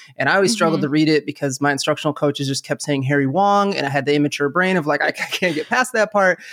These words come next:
Speaker 1: Uh, but a lot of them are more like, y-, you know, they almost feel like the type of content that someone would hear in an undergraduate course of, like,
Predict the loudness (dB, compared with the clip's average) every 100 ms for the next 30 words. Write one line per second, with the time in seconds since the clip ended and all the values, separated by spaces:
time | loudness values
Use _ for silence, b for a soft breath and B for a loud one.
0 | B 0 2 4 6 6 6 4 2 4
1 | 4 4 2 0 -10 -20 -14 -2 2 4
2 | 4 2 -2 -4 -2 2 4 4 2 0
3 | -4 -4 -4 -4 -2 0 0 -2 -2 -2
4 | 0 0 0 -4 -6 -14 -8 -2 2 2
5 | 2 2 2 2 0 0 -2 -4 0 0
6 | 0 -2 -4 -4